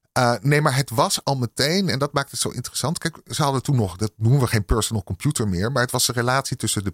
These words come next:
personal computer, die vaak voor een heel gezin was, of op school, eh, de mobiele telefoon, en dat was vaak, nou ja, zo'n Nokia, hè, dus nog, nog geen, eh, smartphone, eh, en de lineaire televisieset. Dus,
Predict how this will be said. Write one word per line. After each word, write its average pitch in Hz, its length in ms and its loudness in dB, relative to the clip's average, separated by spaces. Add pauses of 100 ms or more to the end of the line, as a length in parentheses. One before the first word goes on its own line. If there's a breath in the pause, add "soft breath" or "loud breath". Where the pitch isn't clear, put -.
personal 127 420 2
computer, 175 720 -4 (440 soft breath)
die 123 140 -2
vaak 113 600 -2
voor - 220 -6
een 107 80 0
heel 101 160 2
gezin 92 360 -2
was, 135 400 -2
of - 180 -4
op - 120 -6
school, 151 500 -2 (520 soft breath)
eh, 120 240 2
de 117 80 0
mobiele 110 400 0
telefoon, 101 760 -2
en 113 100 -6
dat 98 120 -4
was - 160 -8
vaak, 90 320 -8
nou 104 160 -6
ja, - 100 -14
zo'n 92 180 -4
Nokia, 123 560 -2
hè, 127 140 -2
dus 110 260 -4
nog, - 360 -8
nog 98 160 -6
geen, 82 280 -2
eh, 80 260 -6
smartphone, 131 800 -2 (540 loud breath)
eh, 120 220 2 (160)
en 190 180 2
de 147 80 2
lineaire 110 460 2
televisieset. 131 960 -4
Dus, 127 340 -2